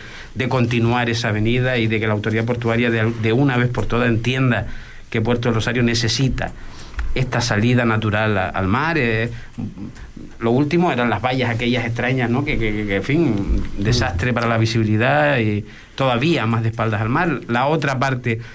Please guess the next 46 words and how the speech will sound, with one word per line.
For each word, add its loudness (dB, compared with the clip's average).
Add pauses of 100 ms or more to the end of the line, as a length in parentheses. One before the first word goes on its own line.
(260)
de -2
la 2
avenida 2
que -2
pasa -2
por -2
detrás -2
de, 0 (200)
de -6
la 0
piscina 0
de 2
los 2
militares 0
y 4
demás, 2
también 2
le 2
falta 0 (760)
esa 0
continuidad, 2
que -2
no 0
llegamos 2
hasta, 0
hasta 0
lo 0
que 0
son 0
los, 0
los, -2 (680)
eh, -10
el, -2
el -2
museo 2
de, 0
el -4
nuevo, 2
la -2
nueva 2
zona 0
museística 0
de 0
Puerto 0
del 0
Rosario. 0